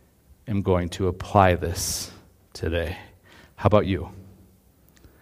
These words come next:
Where are things in your life that you can look at and be like, "Yeah,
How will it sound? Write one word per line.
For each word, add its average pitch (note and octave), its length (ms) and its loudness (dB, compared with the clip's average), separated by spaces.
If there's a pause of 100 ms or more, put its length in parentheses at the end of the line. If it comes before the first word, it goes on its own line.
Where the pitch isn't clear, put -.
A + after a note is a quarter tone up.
(460)
Where B2 280 12
are A#2 60 6
things B2 560 2
in A2+ 140 2
your A2 140 4
life G2 240 4
that G#2 100 2
you G#2+ 160 2
can G#2+ 180 0
look G#2+ 180 2
at F#2 120 8
and F#2+ 80 0
be F#2+ 80 2
like, G2 220 4
"Yeah, - 960 -4